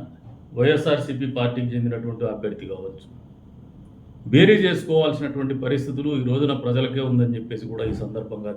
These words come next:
తెలియజేస్తామని పాత్రికేయ మిత్రులకు కూడా, ఇంతవరకు కూడా మమ్మల్ని ప్రోత్సహిస్తూ, మాతో పాటు ప్రయా-, చేసినటువంటి రాజకీయ పోరాటంలో ప్రధాన భూమిక పోషిస్తూ, అన్ని రకాలుగా మాకు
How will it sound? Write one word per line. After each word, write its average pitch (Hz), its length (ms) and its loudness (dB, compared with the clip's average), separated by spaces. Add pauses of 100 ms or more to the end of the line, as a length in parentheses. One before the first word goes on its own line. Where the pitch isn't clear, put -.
తెలియజేస్తామని 110 680 -6 (100)
పాత్రికేయ 147 540 2
మిత్రులకు 123 460 -4
కూడా, 139 160 0 (120)
ఇంతవరకు 131 520 -2
కూడా 139 140 0 (100)
మమ్మల్ని 123 340 0
ప్రోత్సహిస్తూ, 123 640 -4 (160)
మాతో 120 340 2
పాటు 113 300 -6
ప్రయా-, 113 280 -6 (140)
చేసినటువంటి 120 640 -6
రాజకీయ 110 340 -8 (120)
పోరాటంలో 104 520 -6 (720)
ప్రధాన 143 300 6 (100)
భూమిక 147 260 0 (120)
పోషిస్తూ, 127 440 -4 (840)
అన్ని 185 260 8
రకాలుగా 156 460 6 (140)
మాకు 156 180 2